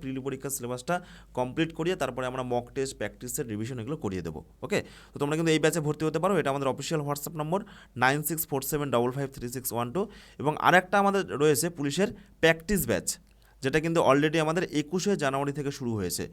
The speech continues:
তো শুধুমাত্র এই ব্যাচে তোমরা কী পাবে? আহ, ডাব্লিউপি এবং কেপি পরীক্ষার জন্য আশিটা গুরুত্বপূর্ণ প্র্যাকটিস সেট পেয়ে যাবে, যার মধ্যে সাড়ে তিন হাজার প্রশ্নপত্র থাকবে, জিকে, গণিত, ইংরেজি, রিজনিং। এবং সবথেকে মজার বিষয় হলো প্রতিটি গণিত প্রশ্ন, প্রতিটি ইংরেজি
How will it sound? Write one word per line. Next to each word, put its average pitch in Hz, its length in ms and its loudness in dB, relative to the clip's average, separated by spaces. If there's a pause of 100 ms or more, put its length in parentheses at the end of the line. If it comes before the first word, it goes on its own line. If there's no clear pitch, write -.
(320)
তো - 120 -14
শুধুমাত্র 196 380 4 (220)
এই 160 140 4
ব্যাচে 143 240 2
তোমরা 147 200 -2
কী 147 140 -4
পাবে? 151 200 2
আহ, - 760 -2
ডাব্লিউপি 196 480 4 (100)
এবং 160 120 2 (120)
কেপি 151 260 -2
পরীক্ষার 160 360 0
জন্য 135 120 -2 (260)
আশিটা 196 320 -2
গুরুত্বপূর্ণ 143 540 -6 (120)
প্র্যাকটিস 135 380 -2
সেট - 200 -4
পেয়ে 110 180 0
যাবে, 139 140 0 (380)
যার 123 180 2
মধ্যে 143 220 -4
সাড়ে 131 240 -2
তিন 151 140 -4
হাজার 147 200 -4
প্রশ্নপত্র 135 460 -6
থাকবে, 147 200 0 (400)
জিকে, 123 240 0 (140)
গণিত, 143 240 0 (160)
ইংরেজি, 127 280 0
রিজনিং। 127 360 -2 (400)
এবং 131 100 -2 (140)
সবথেকে 196 360 -2 (100)
মজার 151 280 0
বিষয় 165 240 0
হলো 196 140 4 (580)
প্রতিটি 196 340 4 (140)
গণিত 175 320 4
প্রশ্ন, 190 220 0 (180)
প্রতিটি 151 300 -2 (120)
ইংরেজি 147 280 0